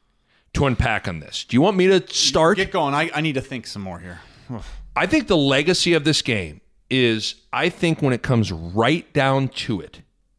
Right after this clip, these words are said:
Speaker 1: this is the ultimate butterfly effect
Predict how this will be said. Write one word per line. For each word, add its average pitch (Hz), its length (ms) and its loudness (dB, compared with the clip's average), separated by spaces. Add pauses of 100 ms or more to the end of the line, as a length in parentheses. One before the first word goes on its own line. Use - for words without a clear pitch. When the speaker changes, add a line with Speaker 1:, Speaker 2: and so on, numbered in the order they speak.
(1500)
Speaker 1:
this 143 580 0
is 123 680 2 (100)
the 110 220 0 (140)
ultimate 135 920 2
butterfly 127 560 2
effect 120 600 -2